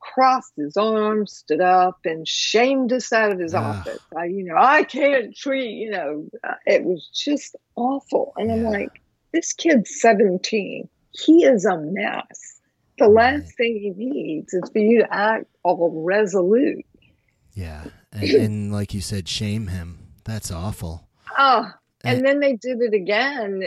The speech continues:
Speaker 1: at the next program where they shamed, I was shamed too, and he saw that. So he became jaded against the system because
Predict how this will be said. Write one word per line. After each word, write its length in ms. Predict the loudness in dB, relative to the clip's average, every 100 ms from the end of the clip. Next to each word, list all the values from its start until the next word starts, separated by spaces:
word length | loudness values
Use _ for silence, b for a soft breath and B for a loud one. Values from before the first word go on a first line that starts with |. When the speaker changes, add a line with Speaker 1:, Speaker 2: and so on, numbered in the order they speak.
| -6
Speaker 1:
at 140 | -6
the 80 | -4
next 480 | 0 0 -2 -10 -8
program 680 | -2 -2 0 -4 -4 -10 -4
where 160 | -2
they 220 | 0 0 2
shamed, 680 | 0 2 2 2 0 -4 -8 _ _ _ _ 2
I 200 | 2 2
was 200 | -4 -6
shamed 460 | -4 -4 -4 -6
too, 280 | -4 -2 -2 -4
and 180 | -8
he 280 | -6 0 0
saw 380 | 0 2 2 2
that. 340 | -2 -2 -4 _ -20 -10
So 500 | 2 4 4 2 0
he 240 | 4 4
became 500 | 4 0 -4 -4 -4
jaded 460 | 0 2 2 2 0
against 440 | -2 -4 -6 -12
the 100 | -10
system 480 | -4 -4 -4 -6 -2
because 440 | 0 2 0 -2